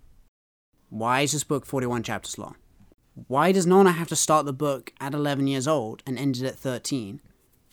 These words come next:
I mean, one criticism I will make is that they don't act like thirteen-year-olds. He really should have just made them fifteen-year-olds. Like, it would have been,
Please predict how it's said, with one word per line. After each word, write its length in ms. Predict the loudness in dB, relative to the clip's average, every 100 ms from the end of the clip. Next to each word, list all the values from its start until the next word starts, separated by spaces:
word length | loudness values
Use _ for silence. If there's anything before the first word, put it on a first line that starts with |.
| _ _ _
I 80 | 4
mean, 260 | 6 6 4
one 180 | 4 4
criticism 420 | 2 0 0 0
I 100 | 0
will 120 | 0
make 260 | 0 0 -2
is 60 | -6
that 120 | -2
they 100 | 0
don't 340 | 2 0 -4 -8
act 180 | -8 -8
like 160 | -12
thirteen-year-olds. 720 | -10 -10 -8 -10 -8 -10 -8
He 80 | -6
really 260 | 0 2 2
should 160 | -2
have 100 | -6
just 160 | -6 -6
made 140 | -8 -10
them 60 |
fifteen-year-olds. 800 | -12 -14 -14 -14 -14 -16 -16 -18 -18 _ _ _
Like, 160 | -10 -6
it 40 |
would 200 | 0 2
have 100 | 0
been, 400 | 0 -2 -2 -6